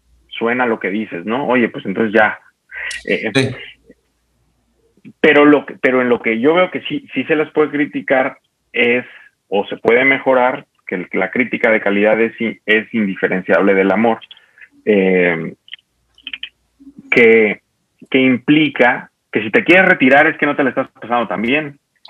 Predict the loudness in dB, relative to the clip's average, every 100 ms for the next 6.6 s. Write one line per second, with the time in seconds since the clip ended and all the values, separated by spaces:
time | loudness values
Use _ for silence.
0 | _ _ -8 -4 -2 0 -2 -6 -2 0
1 | 0 -4 -6 -2 0 -2 -4 -12 -20 _
2 | _ _ _ _ _ _ -6 -2 0 0
3 | 2 2 2 -2 -2 -6 -6 -2 2 4
4 | 4 2 2 0 -2 -2 -2 -2 -4 -2
5 | -2 2 2 2 0 2 2 2 0 0
6 | -2 0 0 -2 -6 -20